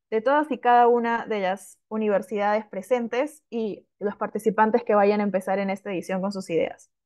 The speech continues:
En la siguiente diapositiva vamos a ver un poco más la estructura del programa, es decir, el programa se divide en tres etapas importantes.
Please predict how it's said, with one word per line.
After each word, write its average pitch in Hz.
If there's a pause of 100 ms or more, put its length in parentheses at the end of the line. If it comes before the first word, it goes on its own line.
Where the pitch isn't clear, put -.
(600)
En 226
la 240
siguiente 262
diapositiva 254
vamos 254
a 226
ver 233
un 240
poco 240
más 226
la 208
estructura 254
del 233
programa, 190
es 226
decir, 220
el 226
programa 226
se 277
divide 220
en 202
tres 240
etapas 247
importantes. 202